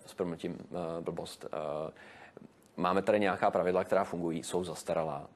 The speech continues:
Shodnou se, shodne se na tom i taxikář. Neberu ty, co křičejí na, na letišti, ale normální, poctivý taxikář je pro modernizaci legislativy, pro uvolnění cen, pro uvolnění prostě zbytečných podmínek.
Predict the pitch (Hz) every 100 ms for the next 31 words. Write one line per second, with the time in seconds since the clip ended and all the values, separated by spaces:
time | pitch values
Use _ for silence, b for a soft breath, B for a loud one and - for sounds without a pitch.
0 | - - 85 82 80 - - 85 82 90
1 | 78 87 - - - 90 78 78 - -
2 | - - 85 80 87 85 - - 82 -
3 | 90 78 - 90 80 - 85 - 85 85
4 | 85 B B - 101 98 92 92 90 87
5 | 82 90 - 90 87 - - 80 76 76
6 | - B B B 92 85 82 - - 78
7 | - - - - 92 92 90 90 82 80
8 | 82 80 82 - 78 82 76 - - 87
9 | 82 87 82 85 - 71 73 - 95 87
10 | 87 85 87 85 87 78 - - - 87
11 | 87 78 80 85 - 80 82 82 80